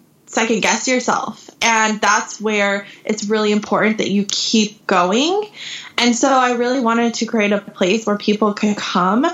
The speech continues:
and feel that support and keep going with their dream and keep building it despite other people saying, like, "I don't get what you're doing. Like, it doesn't make sense."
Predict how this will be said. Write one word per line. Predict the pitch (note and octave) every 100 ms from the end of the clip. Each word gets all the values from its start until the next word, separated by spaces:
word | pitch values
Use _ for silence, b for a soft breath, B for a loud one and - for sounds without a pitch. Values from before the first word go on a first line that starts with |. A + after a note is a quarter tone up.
| B B B
and | G#3+ A3
feel | A#3 A3+
that | A3+ -
support | A3 A3 G#3 F#3+ A#3+ C4 B B B -
and | A3+ A3
keep | - A#3+ A3
going | G#3+ G3 F#3
with | F#3+
their | F#3+ F3
dream | F3 F3 D#3+
and | F#3+
keep | F#3+ A3+ G3+
building | G3+ G3 F#3+ F3+
it | E3+ - - -
despite | - G3+ - - F#3+ -
other | G3 F3
people | E3+ G3+ G3 F#3 F3
saying, | F#3+ G3 F3+
like, | F3 E3+ - -
"I | B3
don't | F#4+ - -
get | G4
what | G4 G4
you're | F#4 F4
doing. | E4+ F4 F#4 C#4 G#3+
Like, | G#3 G3
it | A3+
doesn't | D#4+ E4+ E4+
make | D#4+ E4+
sense." | - C#4 A#3+ A3